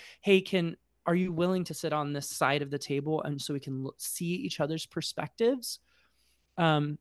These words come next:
I don't think that we're going to have meaningful conversations. I would also say that right now, we're probably the most polarized as a nation that we've ever been in a very, very, very long time. I think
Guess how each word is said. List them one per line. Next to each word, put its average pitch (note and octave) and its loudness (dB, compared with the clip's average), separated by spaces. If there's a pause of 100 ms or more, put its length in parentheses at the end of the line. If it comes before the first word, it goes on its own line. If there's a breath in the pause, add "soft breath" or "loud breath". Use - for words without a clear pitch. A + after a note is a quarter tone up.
(720)
I F3 4
don't F3+ 4
think D3+ -6
that - -4
we're D3+ -2
going C#3+ 0
to D3 -4
have D3 -4
meaningful D3 -2
conversations. C#3+ -2
I D3+ 6
would D#3 6
also F#3 10
say D#3+ 4
that D3 2
right D3 2
now, D3+ 6
we're E3+ 0
probably F3+ 6
the D3 -2
most D3 -6
polarized D3+ 0
as C3+ -2
a C#3 -2
nation C3+ -2
that C3+ -4
we've C3+ 0
ever C3 -2
been D3 0
in D3 -2
a C3+ -2
very, C#3+ 2
very, C#3 0
very C3 -2
long C#3+ -2
time. C#3+ -4 (460 loud breath)
I D#3 -2
think - -4